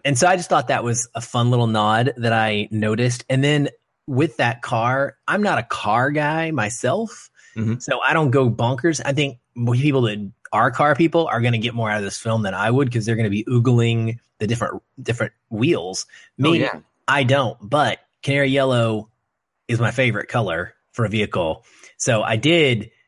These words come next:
Speaker 1: have some fun looking at this thing all the way through the movie. It was, it was a treat to watch.
Speaker 2: Mm-hmm. No, for me, I think the film, to, to kinda sum it up in terms of a reaction, one of the best at one thing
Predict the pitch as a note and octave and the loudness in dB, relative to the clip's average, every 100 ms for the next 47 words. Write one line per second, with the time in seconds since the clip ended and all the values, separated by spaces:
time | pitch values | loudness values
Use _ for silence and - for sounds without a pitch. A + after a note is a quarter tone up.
0 | _ - B2+ A#2+ A#2+ C3 A#2 G2+ G#2 A2+ | _ -2 0 0 0 0 0 0 -2 -2
1 | G2 F2+ F2 - F2+ E2+ E2 - F#2+ F#2 | -4 -4 -8 -4 -4 -4 -8 -6 -4 -2
2 | F2 E2+ F#2+ E2+ F2+ F2 D#2 D#2 G2 G#2+ | -2 -4 -6 -6 -4 -4 -4 -4 -2 -2
3 | F#2 - - C3 A#2 - B2 G#2 - F2+ | -4 -6 -2 0 0 0 0 -2 -4 -4
4 | F2 D#2 - - - _ - A#2+ B2+ A2+ | 0 -2 -2 -8 -8 _ -4 0 0 0
5 | E2+ - - - - G#3 A3 G3 G3 G#3+ | -4 -12 -20 -16 -8 -2 0 2 4 4
6 | F#3+ F#3 F3+ C3 C#3 B2 G#2+ F#2+ _ - | 2 0 -2 -2 0 0 0 -4 _ -6
7 | D3 - - B2+ B2 C3+ G2 - C3 G#2+ | -4 -4 -4 -6 -4 -4 -4 -4 -2 0
8 | G2+ F#2+ G2 F#2 G2+ F#2+ F#2+ E2 F2 E2 | 0 -2 -4 -4 -4 -4 -4 -2 0 0
9 | - F#2+ E2 - - F3+ G#3 D#3+ C3+ C3+ | -4 -6 -6 -8 0 2 2 2 2 0
10 | - A#2+ F#2+ G#2+ G2+ G2 F#2+ G2+ F2 E2 | 2 0 0 -2 0 0 -2 -4 -4 -6